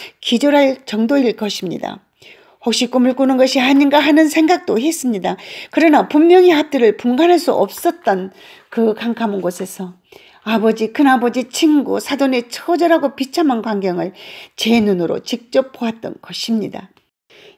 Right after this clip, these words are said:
이 세상 살다가 죽어버리면 그만인 줄 알았더니 그게 아니었습니다.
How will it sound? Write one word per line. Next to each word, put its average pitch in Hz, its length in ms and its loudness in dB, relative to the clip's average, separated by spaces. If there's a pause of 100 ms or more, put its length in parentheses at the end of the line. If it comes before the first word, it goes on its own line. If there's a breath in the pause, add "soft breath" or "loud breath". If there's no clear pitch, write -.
이 233 140 2
세상 220 340 0
살다가 220 420 -2
죽어버리면 247 600 2
그만인 240 400 0
줄 202 140 0
알았더니 190 520 -4 (360 loud breath)
그게 269 240 0
아니었습니다. 214 880 0